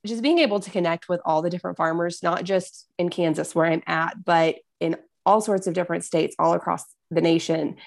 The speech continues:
being able to listen to people's stories and how they got to where they're at, why they do what they do. You can learn something from everyone, whether they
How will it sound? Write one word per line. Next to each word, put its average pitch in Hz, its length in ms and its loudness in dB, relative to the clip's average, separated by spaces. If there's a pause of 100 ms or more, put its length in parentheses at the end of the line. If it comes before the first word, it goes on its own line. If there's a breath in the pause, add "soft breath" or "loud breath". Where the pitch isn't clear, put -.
(500 loud breath)
being 233 180 8
able 262 160 6
to 226 120 2
listen 190 320 8
to 180 60 4
people's 185 340 -2
stories 170 540 4
and 165 360 0 (800)
how 202 200 -10
they 214 160 -6
got 185 220 -4
to 202 60 -12
where 180 140 -4
they're 170 160 -6
at, 175 280 0
why 175 220 0
they 202 160 0
do 185 180 0
what 175 160 -2
they 175 120 -4
do. 165 380 0 (580 soft breath)
You 202 200 4
can 370 200 6
learn 185 540 4
something 165 840 -4 (220)
from - 220 -2 (120)
everyone, 170 1000 2 (760)
whether 180 440 2
they 180 340 -2